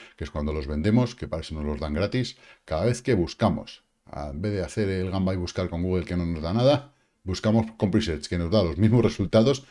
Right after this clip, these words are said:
y encima nos da tokens. Aquí hay que ser constante. Y luego, cuando termina el ciclo, pues mil pavetes a la saca son muy ricos. ¿Lo que pasa es que es un coñazo? Sí, claro.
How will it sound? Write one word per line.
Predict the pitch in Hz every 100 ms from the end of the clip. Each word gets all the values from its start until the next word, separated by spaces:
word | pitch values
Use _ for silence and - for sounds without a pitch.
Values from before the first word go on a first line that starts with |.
| _
y | 87
encima | 82 107 123 131 - _ -
nos | 76
da | 76 90 - _ _ _
tokens. | 104 90 73 64 - - - - -
Aquí | 104 107 156 175 175 - _ _ -
hay | 113
que | 113 107
ser | 127 - - _
constante. | - 95 80 - - 120 143 175 160 _ 95 - - _ _ _ _ _ _ _ _ -
Y | 98 90
luego, | 117 113 139 -
cuando | - 80 76
termina | 80 92 135
el | 123
ciclo, | - 147 120 127 127 - _
pues | - -
mil | 107 110
pavetes | 117 113 - 110
a |
la | 120
saca | 110 117 104 104 -
son | - 127
muy | 76 65
ricos. | 65 - - - _ _ _ _ _ -
¿Lo | 80
que |
pasa | 101
es |
que | 117
es |
un | 131
coñazo? | 113 139 135 85 - -
Sí, | - 95 73
claro. | 73 110 220